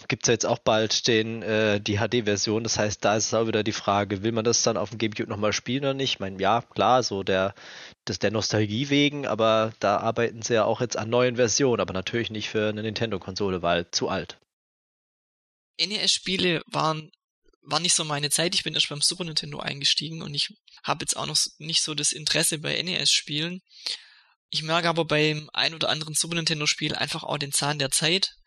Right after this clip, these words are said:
Speaker 2: wo man einfach merkt, hat sich einfach, Videospiele haben sich verändert. Ich find so ein bisschen, man kann so ein bisschen vergleichen wie mit Filme. Ein Film, den man vor zwanzig Jahren toll fand,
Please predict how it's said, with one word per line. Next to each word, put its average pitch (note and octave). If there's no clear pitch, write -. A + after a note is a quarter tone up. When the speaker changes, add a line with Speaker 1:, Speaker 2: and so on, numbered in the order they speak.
Speaker 2:
wo -
man D#3
einfach C#3+
merkt, D3
hat D3+
sich -
einfach, D3
Videospiele D#3
haben C#3+
sich D3
verändert. E3
Ich C3+
find E3
so E3+
ein D3+
bisschen, D3
man -
kann D3+
so D3+
ein D3
bisschen D3
vergleichen D3
wie C#3
mit C#3
Filme. E3+
Ein D3
Film, D#3+
den D3+
man D#3
vor D3+
zwanzig D#3+
Jahren D3
toll D#3+
fand, F3